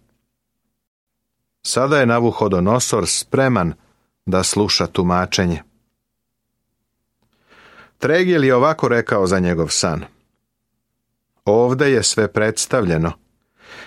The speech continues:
i pred cara izneseno u skladu sa njegovom sposobnošću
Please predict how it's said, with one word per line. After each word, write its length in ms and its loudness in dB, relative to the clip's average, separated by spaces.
i 180 0
pred 220 0
cara 400 0
izneseno 720 0
u 80 0
skladu 680 -2
sa 180 -2
njegovom 480 0
sposobnošću 1080 0